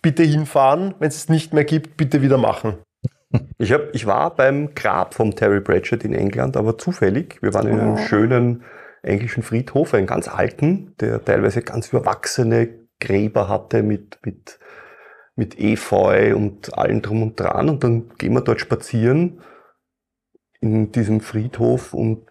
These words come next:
Speaker 2: plötzlich ist dort ein Grab und auch da steht ein Glasgefäß mit lauter, ähm, Stiften drin, Filzstifte, Kugelschreiber,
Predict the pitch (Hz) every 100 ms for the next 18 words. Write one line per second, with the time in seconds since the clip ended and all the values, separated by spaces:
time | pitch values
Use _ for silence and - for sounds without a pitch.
0 | - 101 92 - 110 - - - - -
1 | - - 104 95 92 85 73 - 285 -
2 | - _ - - 120 - - - - 107
3 | - 101 - 95 98 98 95 92 - -
4 | - _ - - - - 139 - 110 131
5 | - 123 - 92 95 - 113 110 110 -
6 | - _ _ _ - - 98 98 101 104
7 | - - 135 - 127 - 104 104 101 120
8 | 117 - 117 110 - - 110 107 104 104
9 | 104 - 107 113 - 98 98 95 101 98
10 | 95 98 98 98 107